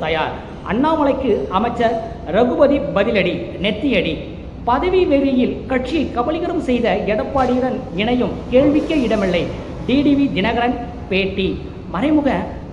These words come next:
பேச்சுவார்த்தை நடக்கிறதோ? ஜூலை ஒண்ணாம் தேதி முதல்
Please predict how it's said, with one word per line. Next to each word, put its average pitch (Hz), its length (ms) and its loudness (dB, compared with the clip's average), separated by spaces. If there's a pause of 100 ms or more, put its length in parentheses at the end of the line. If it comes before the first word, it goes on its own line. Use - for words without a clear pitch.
பேச்சுவார்த்தை 294 640 0 (220)
நடக்கிறதோ? 254 540 2 (560)
ஜூலை 330 260 2 (140)
ஒண்ணாம் 302 340 2
தேதி 269 240 4
முதல் 247 260 2